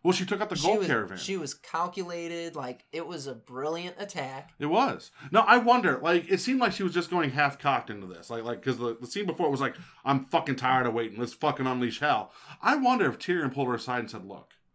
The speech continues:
Speaker 2: Oh, they, uh, they had to have.
Speaker 1: Like, like, just look. "Hey, hey, I know you wanna go to King's Landing and just fucking rain fire and, and fucking lava all over
Speaker 2: Well,
Speaker 1: the
Speaker 2: there's,
Speaker 1: place."
Speaker 2: there's the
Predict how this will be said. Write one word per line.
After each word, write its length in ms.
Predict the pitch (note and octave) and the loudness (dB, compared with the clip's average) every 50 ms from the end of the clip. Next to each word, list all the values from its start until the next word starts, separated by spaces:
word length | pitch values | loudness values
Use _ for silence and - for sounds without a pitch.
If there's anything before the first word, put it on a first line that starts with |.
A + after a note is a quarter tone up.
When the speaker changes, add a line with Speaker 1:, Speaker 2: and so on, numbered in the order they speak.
| _ _ _ _ _ - | _ _ _ _ _ -6
Speaker 2:
Oh, 140 | E3+ F3+ D#3 | -6 -4 -4
they, 240 | D3 C3+ B2 - _ _ _ - - - _ - | -6 -8 -8 -10 _ _ _ -20 -20 -20 _ -16
uh, 60 | C3+ C#3+ - - | -16 -16 -16 -10
they 140 | D3 D#3 D3+ | -8 -8 -8
had 340 | C#3+ - - - C3+ B2 - | -8 -10 -12 -12 -12 -12 -12
to 140 | - B2 - | -16 -18 -14
have. 80 | - C3 | -8 -6
Speaker 1:
Like, 160 | C#3 C#3 B2 | -4 -4 -2
like, 180 | C#3+ D3 C3+ | -2 -2 -2
just 240 | C3+ D3+ D3 C#3 - | -2 -6 -10 -8 -4
look. 200 | D3 B2 - - | -4 -4 -4 -6
"Hey, 240 | - A#2+ G2+ - - _ _ | -8 -10 -10 -10 -14 _ _
hey, 240 | - A2+ G2+ - - - | -14 -14 -14 -14 -12 -10
I 80 | A2+ A#2 | -6 -4
know 160 | A#2+ B2+ C3 | 0 2 2
you 120 | C#3+ D#3 | 2 2
wanna 140 | E3+ E3+ E3 | 2 0 0
go 80 | D#3+ D#3+ | -2 -4
to 80 | D3 | -4
King's 260 | C#3 - D3+ D3 C3 | -4 -6 -8 -8 -6
Landing 280 | C3 C3 B2+ B2+ B2 B2 | -6 -6 -4 -4 -4 -4
and 80 | A#2+ A2 | -6 -6
just 180 | A2 A2 - | -8 -10 -6
fucking 300 | - A#2+ - - A#2 A#2 | -6 -6 -6 -6 -8 -8
rain 160 | A#2 A2+ G#2+ G#2 | -8 -8 -8 -10
fire 400 | - - A#2 A2+ A2+ A2+ A2 A2 | -8 -4 -2 -2 -2 -2 -4 -8
and, 160 | A2 A2 G#2 | -8 -10 -10
and 160 | A2 A2 - | -12 -12 -10
fucking 400 | - A#2 G#2+ - A2 G#2 G2+ G#2 G#2 | -10 -10 -10 -10 -12 -14 -12 -10 -8
lava 300 | A2 G2+ G#2 G#2+ G2+ G#2 | -4 -4 -4 -4 -6 -6
all 160 | G#2 G#2 G#2 | -8 -8 -8
over 80 | G#2 | -6
Speaker 2:
Well, 80 | G2 - | -6 -4
Speaker 1:
the 80 | G3 G#3+ | -2 -2
Speaker 2:
there's, 100 | G#3+ G3 | -2 -4
Speaker 1:
place." 120 | G3+ G3 | -4 -6
Speaker 2:
there's 180 | F#3 F#3 F3 D#3+ | -8 -8 -8 -8
the 240 | E3+ D#3 C#3 - | -6 -6 -6 -6